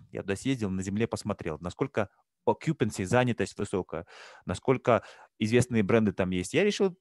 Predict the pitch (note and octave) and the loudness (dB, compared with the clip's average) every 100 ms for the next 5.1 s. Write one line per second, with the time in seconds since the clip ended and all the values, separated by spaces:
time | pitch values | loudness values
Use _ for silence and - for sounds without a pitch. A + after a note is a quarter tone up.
0 | - C3+ B2+ G3 G#3+ B2 - C#3 - C#3 | -4 -2 -2 -4 -6 -6 -8 -10 -4 -2
1 | C3 - - - - D3 C#3+ C#3 A#2 A2 | -2 -6 -16 -6 -2 2 2 0 0 -2
2 | - A#2 - - A2+ A2+ - G3+ D#3 D3 | 0 -2 -2 0 0 0 -4 -2 0 0
3 | - C3 B2 C3+ B2 A#2 A2+ A2+ B2 A#2+ | -2 -4 -2 -2 -2 -6 -10 -8 -4 -4
4 | A#2 A#2 B2 G3 D3 - A#2 - D#3+ D#3 | -2 -4 -2 0 0 -2 -6 -4 0 0
5 | C#3+ | 0